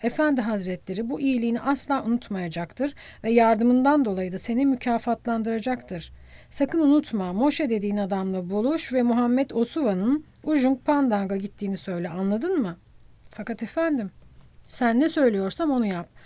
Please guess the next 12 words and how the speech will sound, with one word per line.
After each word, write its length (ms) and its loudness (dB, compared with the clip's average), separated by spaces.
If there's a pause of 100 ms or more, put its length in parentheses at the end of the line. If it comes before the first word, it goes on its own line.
(280)
Konuşmanın 580 2
bittiğini 480 -2
koluna 360 2
giren 340 2
iki 300 -2
adamın 400 0
kendisine 580 -2
oturduğu 440 -2
yerden 400 0
kaldırmalarıyla 800 0
anladı 320 -6
Joko. 420 -8